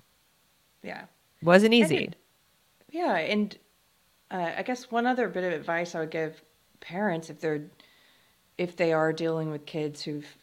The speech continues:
Speaker 1: who've taken on this new belief system and are speaking it, is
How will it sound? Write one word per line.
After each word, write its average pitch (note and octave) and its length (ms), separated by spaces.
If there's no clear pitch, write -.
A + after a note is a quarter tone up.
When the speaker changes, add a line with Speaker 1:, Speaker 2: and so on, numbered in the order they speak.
Speaker 1:
who've D3+ 240
taken D#3+ 300
on D3+ 220
this C#3+ 180
new D3 360
belief D3+ 280
system C#3+ 500
and C#3 220
are D#3 100
speaking F3+ 420
it, D3 200
is D3 380